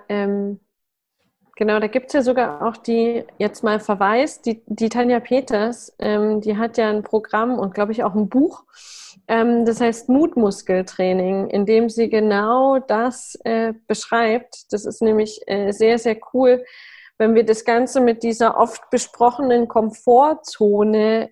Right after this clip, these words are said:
ähm, äh, als Bild nutzen und die Komfortzone so ein Bereich ist, in dem wir relativ sicher sind und Vertrauen haben, dass eine bestimmte Handlung zu einem bestimmten Ergebnis führt, ähm,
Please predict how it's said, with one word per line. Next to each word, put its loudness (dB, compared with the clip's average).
ähm, -2
äh, -2
als -6
Bild 2
nutzen 0
und -2
die -2
Komfortzone 0
so 2
ein 0
Bereich 2
ist, 2
in 0
dem 2
wir 2
relativ -2
sicher 2
sind 2
und 0
Vertrauen 0
haben, 2
dass -2
eine 0
bestimmte 2
Handlung 2
zu 0
einem 2
bestimmten 0
Ergebnis 2
führt, 2
ähm, 0